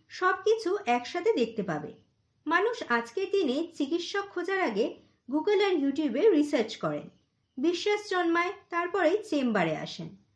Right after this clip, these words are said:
তাই আপনার সম্পর্কে অনলাইনে কিছুই না থাকলে আপনার প্রতিভা প্রযুক্তির কাছে ঢাকা পড়ে যেতে পারে।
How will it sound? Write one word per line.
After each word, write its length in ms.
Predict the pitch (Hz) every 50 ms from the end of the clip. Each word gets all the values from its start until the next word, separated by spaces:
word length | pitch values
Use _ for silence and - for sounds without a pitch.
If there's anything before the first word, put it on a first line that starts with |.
| _ _ _ _ _ _ _
তাই 200 | - 254 247 240 233 -
আপনার 400 | - 214 220 233 - - 392 415
সম্পর্কে 640 | 415 - 403 381 349 339 381 359 359 381 392 359 - -
অনলাইনে 500 | 208 202 208 240 277 302 330 349 381 392
কিছুই 440 | 403 - - 269 262 - - 415 440
না 140 | 453 453 440
থাকলে 480 | - 320 277 226 - 190 208 269 - - - _ _ _ _ -
আপনার 420 | 285 294 294 - 381 392 403 440 440 - -
প্রতিভা 500 | 277 240 - 320 339 339 349 370 359 320
প্রযুক্তির 680 | - - - - 262 233 - 302 294 - - 381 359
কাছে 360 | 381 381 370 370 - 302 311 -
ঢাকা 320 | - - 233 247 247 359 370
পড়ে 240 | 370 294 220 190
যেতে 200 | 196 175 160 -
পারে। 260 | 160 - 156 135 139